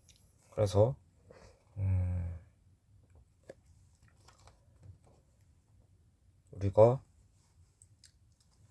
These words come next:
에스케이를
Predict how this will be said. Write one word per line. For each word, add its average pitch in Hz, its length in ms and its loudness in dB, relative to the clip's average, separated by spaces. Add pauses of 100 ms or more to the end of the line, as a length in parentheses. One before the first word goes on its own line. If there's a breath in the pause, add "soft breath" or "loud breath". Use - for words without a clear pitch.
(2750)
에스케이를 120 920 2